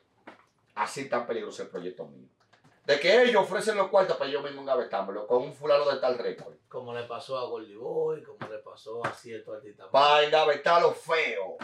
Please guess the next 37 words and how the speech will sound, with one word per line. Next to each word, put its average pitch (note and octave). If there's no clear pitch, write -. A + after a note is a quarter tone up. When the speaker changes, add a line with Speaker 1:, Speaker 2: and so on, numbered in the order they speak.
Speaker 1:
¿entiendes? C3+
Porque F#3
represento F3
una D3+
amenaza D3+
en C#3
contra -
de -
par C3
de D3
raperos, D3
y C3+
en C#3
específico D3
el F3+
del F#3
momento. E3+
El D3
del E3+
momento G3
de F#3+
Doba, E3
y C#3
si D3+
me D3
dicen D#3
que G3
yo G3+
a F#3
mí, F3+
que D#3
yo D#3
tiro E3+
el E3+
disco E3
con D3+
Rochi, B2+